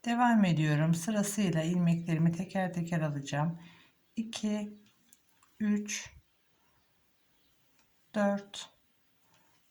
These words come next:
beş, altı, yedi, sekiz. Şimdi diğer taraftan, bu taraftan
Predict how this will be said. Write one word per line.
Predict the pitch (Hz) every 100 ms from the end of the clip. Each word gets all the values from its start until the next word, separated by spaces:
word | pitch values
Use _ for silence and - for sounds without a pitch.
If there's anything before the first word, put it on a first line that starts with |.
| _ _ -
beş, | 202 202 202 - - - _ _ _ _ _
altı, | 190 196 202 202 - 165 165 - - _ _ _ _ _ _ _ _ _
yedi, | 196 196 - 180 180 185 - - _ _ _ _ _ _ _ _ _ _ _ _
sekiz. | - - - 202 - - - - _ _ _ - - _ -
Şimdi | - 285 269 262 -
diğer | 262 240 180 175
taraftan, | 175 151 151 - 185 202 - - 226
bu |
taraftan | - 180 156 - 165 180